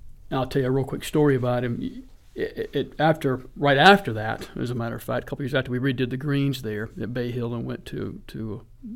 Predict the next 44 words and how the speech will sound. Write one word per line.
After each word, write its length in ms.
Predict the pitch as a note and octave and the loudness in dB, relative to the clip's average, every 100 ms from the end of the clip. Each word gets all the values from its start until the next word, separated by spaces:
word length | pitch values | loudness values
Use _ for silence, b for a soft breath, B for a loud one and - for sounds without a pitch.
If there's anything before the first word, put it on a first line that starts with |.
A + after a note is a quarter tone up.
| E4 F4+ - | -14 -16 -14
a, 80 | F2+ | -10
another 340 | - C3 B2 | -6 -2 -2
variety, 500 | A#2 A#2 B2 B2+ A2+ - - - - - - - - - | -2 -2 0 0 0 -8 -16 -20 -20 -20 -20 -20 -14 -4
and 60 | C#3+ | -2
have 80 | |
had 180 | C3+ B2 | 2 2
much 320 | B2+ C3 - - | 2 -2 -2 -2
better 140 | B2+ | -2
success 460 | A#2 - - A#2+ - | -2 -6 -2 -2 -4
with 140 | A#2 | -8
that. 260 | A#2 A#2 A#2 | -6 -4 -6
And, 160 | A#2 b b b b b b b | -8 b b b b b b b
and 160 | B2+ A#2+ | -2 2
Tiger 300 | C#3 C#3 B2+ | 4 4 2
was 140 | B2 | -2
playing, 400 | - C3+ B2 B2 | -4 -2 0 0
and, 140 | A#2+ - | -2 -2
and 240 | C#3+ C3 C3 - | -2 -2 -6 -6
of 40 | |
course 220 | - E3+ | 2 4
we 80 | A3+ | 6
measure 300 | D3+ D3+ C#3 | 6 6 4
firmness 480 | - C#3 C3+ B2+ - | 2 0 2 0 0
on, 260 | B2 B2 A2+ | 0 0 -2
on 100 | B2+ | -2
all 160 | B2 A#2+ | 0 0
the 60 | |
putting 280 | A#2 A#2 B2 | 0 -2 -2
surfaces 440 | - - C#3 - A#2+ | -4 -6 -6 -6 -4
there 220 | B2 B2 | -2 0
every, 240 | A#2 A2+ - | -2 -4 -6
every 220 | B3 A#2+ A2+ | -4 -2 0
morning, 400 | A#2+ B2+ G#2 - b b b b b b b | 0 0 -2 -6 b b b b b b b
and 440 | D#3+ D#3 D3 C3 - - - - - - - - - - | 4 6 6 2 -6 -18 -20 -20 -20 -20 -20 -20 -18 -6
you, 200 | - - - - F#3+ D#3 F#3 D4 | -6 -6 -10 -14 -12 -10 -10 -6
you're, 180 | D#3 | -2
you're 160 | C#3+ D3 | 2 4
going 260 | C#3 F3+ D#3+ | 10 10 10
to 80 | |
have 320 | C3+ D#3 C#3 C3 | 6 2 2 2
a 60 | |
green 320 | C3 C#3+ C3+ | 4 4 4
that's 140 | B2+ B2+ | 2 0
firmer. 380 | - C3+ G#2+ | 0 0 0